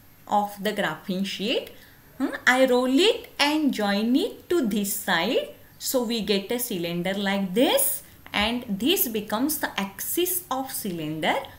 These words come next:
So we get this structure and this we call as a armchair. Okay, so carefully observe this armchair structure. You see now how these hexagons are arranged.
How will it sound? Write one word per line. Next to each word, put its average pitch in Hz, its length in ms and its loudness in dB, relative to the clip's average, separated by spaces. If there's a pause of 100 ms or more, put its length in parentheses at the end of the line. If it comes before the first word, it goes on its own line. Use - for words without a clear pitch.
(160)
So 339 460 -4 (220)
we 196 140 -4
get 190 380 -4
this 427 320 4
structure 202 640 -2 (220)
and 208 340 -4
this 277 360 -4
we 220 120 -6
call 156 420 -6 (140)
as 175 280 -6
a 339 220 -8
armchair. 147 640 -10 (1000)
Okay, - 200 -10 (280)
so 262 280 -2 (120)
carefully 269 680 0
observe 233 540 0 (260)
this 262 400 0
armchair 214 480 0
structure. 254 640 -2 (260)
You 220 120 -4
see 247 300 0
now 254 380 2 (280)
how 214 280 2
these 226 280 -4
hexagons 202 680 -2
are 196 240 0
arranged. 190 600 0